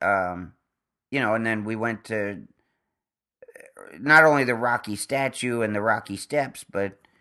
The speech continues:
to see the, uh, you know, Rocky neighborhood. Those things are kinda cool for me, like, to actually see the real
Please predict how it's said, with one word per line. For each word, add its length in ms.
to 120
see 300
the, 380
uh, 720
you 160
know, 300
Rocky 340
neighborhood. 760
Those 240
things 240
are 80
kinda 260
cool 340
for 160
me, 460
like, 260
to 60
actually 480
see 480
the 80
real 420